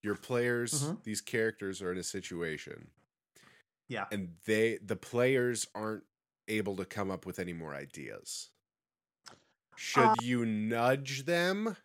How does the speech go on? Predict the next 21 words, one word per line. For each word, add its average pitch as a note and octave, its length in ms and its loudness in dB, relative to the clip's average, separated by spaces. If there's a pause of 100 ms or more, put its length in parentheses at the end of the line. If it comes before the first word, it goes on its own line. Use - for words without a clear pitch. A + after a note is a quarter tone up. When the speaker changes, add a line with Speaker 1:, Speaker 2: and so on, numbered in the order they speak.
(880)
Speaker 2:
Well, C4+ 440 6
i-, F3+ 180 0
is G#3+ 240 6
that A3 300 0
the, G3 140 -4 (160)
the F#3+ 100 -2
thing, G3+ 300 -2
or, C#3+ 140 2 (120)
or C#3+ 100 2
is C3 120 -2
this D#3 120 -2
coming E3 260 0
more C3 260 2
from A#2+ 180 -8
that A2 240 -6
D A#2 140 -4
and A#2+ 100 -6
D A2+ 160 -4
mindset G#2+ 640 -4
of F#2 120 -10
having, F#2+ 440 -8